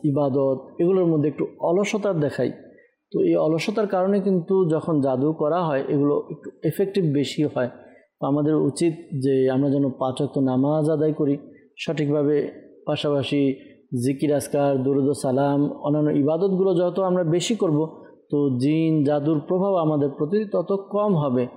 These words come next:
বা সম্ভাবনা কমে যাবে ইনশাআল্লাহ আজ্জা ওয়া জাল। এরপর আমাদেরকে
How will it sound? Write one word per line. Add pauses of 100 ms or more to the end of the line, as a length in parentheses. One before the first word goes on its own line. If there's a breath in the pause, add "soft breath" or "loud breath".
(400 loud breath)
বা (100)
সম্ভাবনা
কমে
যাবে (420 loud breath)
ইনশাআল্লাহ
আজ্জা
ওয়া
জাল। (1800)
এরপর
আমাদেরকে